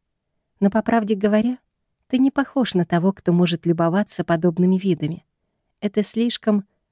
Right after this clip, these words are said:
романтичное занятие". Он тянет паузу несколько секунд,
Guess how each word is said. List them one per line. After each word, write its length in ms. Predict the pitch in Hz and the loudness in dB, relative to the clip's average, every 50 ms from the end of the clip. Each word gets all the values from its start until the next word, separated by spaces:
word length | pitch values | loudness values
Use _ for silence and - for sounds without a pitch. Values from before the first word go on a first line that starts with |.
| _ _ _ | _ _ _
романтичное 720 | 208 220 226 254 254 240 - - 240 - - - 170 165 160 | 2 2 4 4 2 0 0 -4 -4 -4 -2 0 0 0 2
занятие". 560 | 160 190 196 196 170 156 - - - - - _ _ _ _ _ _ _ _ _ | 2 2 4 4 2 0 -2 -6 -14 -16 -20 _ _ _ _ _ _ _ _ _
Он 160 | 269 294 302 | -2 -2 -2
тянет 340 | - - 175 170 165 - - | 0 2 2 2 2 2 0
паузу 380 | - 202 226 226 208 175 180 175 | 0 0 0 2 0 0 2 2
несколько 420 | 175 175 - - - 170 - 180 | 2 2 0 -2 -6 -6 -4 -4
секунд, 540 | - - 175 - - - 170 165 165 - | -4 -4 -4 -4 -2 -2 0 0 -2 -4